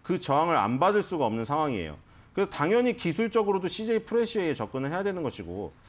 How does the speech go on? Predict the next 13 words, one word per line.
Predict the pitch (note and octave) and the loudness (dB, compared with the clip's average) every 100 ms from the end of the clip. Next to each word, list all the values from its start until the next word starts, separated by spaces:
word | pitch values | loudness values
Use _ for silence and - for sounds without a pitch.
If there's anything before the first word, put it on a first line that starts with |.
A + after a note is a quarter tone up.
| - - | -20 -12
씨제이 | G#3 A#3+ A#3+ | 0 2 2
프레시웨이 | A#3 A#3+ - G#3 F#3 C#3+ G2+ - - - | 2 2 2 2 4 2 0 -8 -12 0
말 | C3 E3 | 2 4
그대로 | F3+ G3 E3 | 4 4 2
지금 | D#3+ D3+ | 0 0
식자재 | A3 - A#3+ A3+ | -2 2 4 4
공급 | D#3+ D#3 D#3+ | 2 -2 0
쪽이 | F3 D#3 B2+ - - - | 0 2 0 -2 -16 -2
굉장히 | E3+ F#3+ A#3+ A#3+ - | 0 4 4 4 0
죽었는데 | - C#3+ F#3 D#3+ D3 E3+ A2+ D#2+ - _ | -2 0 2 2 2 2 2 -2 -14 _
그거를 | - F#3 G#3+ G3 | 0 4 4 4
지금 | F3 F3 D#3 | 0 0 0
이쪽 | C#3+ G3 E3 - | 0 0 0 -2